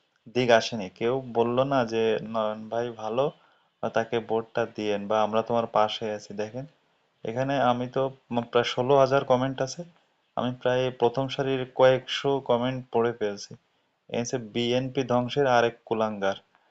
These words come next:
একজন লিখছে, "বিএসও ভণ্ড, তারেক যে জানে নাকি আপনার দলের নেতা নয়ন করতেছে ভণ্ডামি?" ও, "চান্দা তুলবো দৈনিক।" আচ্ছা, "চান্দাবাজ, ডাকাত, খুনি, সন্ত্রাসী তুই।" এখন দেখেন, আহ, সব এই আছে।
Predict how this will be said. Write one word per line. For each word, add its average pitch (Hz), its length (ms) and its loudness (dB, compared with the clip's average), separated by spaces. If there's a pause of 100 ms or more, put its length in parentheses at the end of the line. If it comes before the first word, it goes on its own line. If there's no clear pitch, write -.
(240)
একজন 120 200 -2
লিখছে, 127 240 -6
"বিএসও 117 640 -4
ভণ্ড, 117 380 -4
তারেক 110 300 0
যে 117 100 -2
জানে 117 240 2
নাকি 120 300 -6 (100)
আপনার 117 300 -4
দলের 113 240 -2
নেতা 113 240 -6
নয়ন 110 260 -6
করতেছে - 400 -6
ভণ্ডামি?" 110 540 -4
ও, 104 80 -10 (1200)
"চান্দা 117 360 4
তুলবো 113 400 -2
দৈনিক।" 110 540 0
আচ্ছা, 104 320 -8 (280)
"চান্দাবাজ, 113 580 0
ডাকাত, 113 340 0
খুনি, 127 200 -8
সন্ত্রাসী 127 580 -4
তুই।" 107 220 -6 (800)
এখন 139 340 -4
দেখেন, 127 300 -4 (140)
আহ, 123 260 -4
সব 139 360 2 (520)
এই 123 180 -4 (280)
আছে। 107 280 -10